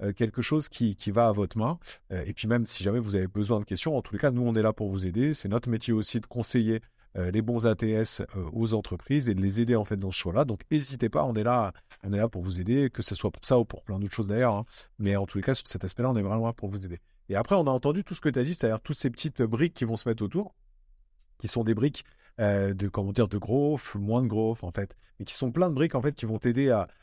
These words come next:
à, à recruter correctement. Et là, sur cette partie-là, bah, je vous invite à suivre Louis parce que, euh, parce qu'il donne toujours des très bons conseils sur le sujet.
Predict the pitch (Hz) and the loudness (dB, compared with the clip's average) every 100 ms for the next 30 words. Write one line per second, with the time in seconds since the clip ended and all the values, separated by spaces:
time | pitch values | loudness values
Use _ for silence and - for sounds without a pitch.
0 | _ 101 - 113 113 - 120 113 110 101 | _ -6 -2 0 0 -2 -2 0 2 0
1 | 120 143 202 - - - 107 131 156 - | -2 -2 -4 -10 -16 -2 2 4 2 -2
2 | 120 - 95 156 151 101 104 120 139 113 | -4 -2 -2 0 2 2 2 0 2 -2
3 | - - 101 98 113 165 185 98 - - | -2 -2 0 2 0 0 -2 -4 -2 2
4 | 104 95 - - - 87 - 110 110 - | 4 2 -6 -16 -10 -8 -2 0 -2 -2
5 | 156 151 139 104 95 - 147 127 123 123 | -2 2 2 0 -4 0 0 2 -2 -2
6 | 113 117 113 107 - 101 95 - 110 | 0 0 0 -2 -4 -4 -4 -2 0